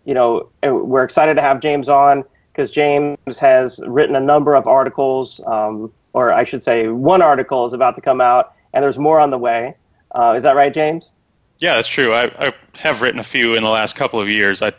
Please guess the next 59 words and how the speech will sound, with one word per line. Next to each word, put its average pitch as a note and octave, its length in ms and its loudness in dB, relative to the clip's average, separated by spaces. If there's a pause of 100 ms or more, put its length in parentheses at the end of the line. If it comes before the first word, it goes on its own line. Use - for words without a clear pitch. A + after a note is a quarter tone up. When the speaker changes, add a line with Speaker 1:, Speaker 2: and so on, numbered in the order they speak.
Speaker 2:
I A2 140 -6
don't G2+ 80 -4
know, G2 120 -4
but A2 140 -2
I A2+ 60 -2
did, A2 340 -6
I B2+ 120 -10
just G#2+ 280 -8
wrote G#2+ 220 -4
one, G2+ 340 -6 (560)
uh, G2 180 0
recently, G#2+ 500 -6
which G2+ 180 -8
is G#2 100 -10
why G2+ 140 -2
they're F#2+ 120 -4
kind G2+ 220 -6
of F#2+ 80 -10
top G2+ 260 -4
of G#2 80 -12
mind G2+ 300 -4
for - 120 -16
me G#2 140 -4
right G#2 200 -4
now. G#2+ 320 -4 (500)
Speaker 1:
Absolutely, C#3+ 580 -2
yeah, B2+ 280 2
yeah. C3+ 180 2
On C#3 80 0
the C#3 80 -6
topic D3 400 -2
of C3 280 0
V C#3 200 -6
M C#3 100 -2
ware's C3+ 280 -2
flings C3+ 480 -2
and A#2+ 180 -4
the, A2+ 160 -4
and B2 140 0
the A#2 140 0 (100)
cool D3+ 260 4
free D3 260 -2
tools, B2+ 540 0 (400)
you B2 80 0
know, B2 140 4
from C3+ 260 0
V C3+ 120 0
M B2+ 100 2
ware's B2 240 0
Labs. B2+ 480 2 (340)
Um, C#3 280 2
before G3 340 0
we F#3 140 2
jump F3+ 200 -4
into F#3 200 -4
that D#3+ 200 0
topic, D3 480 -2
you D3+ 100 -4
know, C#3+ 380 0